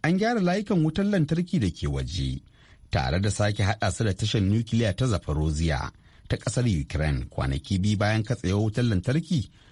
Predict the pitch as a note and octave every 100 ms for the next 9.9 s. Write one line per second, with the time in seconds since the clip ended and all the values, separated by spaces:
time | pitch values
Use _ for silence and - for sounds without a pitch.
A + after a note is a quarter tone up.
0 | - - - F#2+ E3 - F#3+ F3+ D#3+ A#2
1 | C3+ E3+ A#2 A#2+ C3 E3 E3+ B2 - -
2 | - _ _ - F#2+ - E2 F#2 G#2+ F2+
3 | G2 G#2 G#2 G#2+ A2+ A2 A#2 F2 A2 -
4 | C3+ G#2 C#2+ D#2 D#2 - C2 B1+ F#2+ -
5 | - - D2 C2+ F#2+ E2 - A2 F#2 F#2
6 | A2 G#2 G2 A2+ A2 A2+ - A#2 B2+ A#2
7 | G#2 C3+ F#2+ C#3 - C#3+ D#3+ C#3 - C#2
8 | - B1+ B1 F2 - - - - - -
9 | E2 C#2 D#2 - E2 - D2 B1+